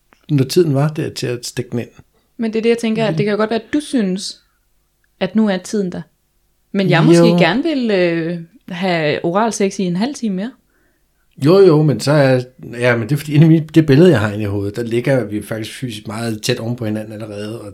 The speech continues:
Speaker 1: det der er så tæt på, at jeg kunne stikke den ind.
Speaker 2: Okay.
Speaker 1: Altså,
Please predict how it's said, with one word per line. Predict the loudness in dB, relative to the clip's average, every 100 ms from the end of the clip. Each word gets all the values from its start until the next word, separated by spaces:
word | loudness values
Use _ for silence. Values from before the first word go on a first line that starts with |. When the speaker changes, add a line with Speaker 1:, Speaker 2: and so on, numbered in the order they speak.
| -12
Speaker 1:
det | -10
der | -8 -8
er | -10 -12 -12
så | -6 -6 -4
tæt | -6 -4
på, | -4
at | -4
jeg | -6
kunne | -2 -2
stikke | -2 -4
den | -8
ind. | -8 _ _ -10
Speaker 2:
Okay. | -8 -8 -12 -14 -4
Speaker 1:
Altså, | -4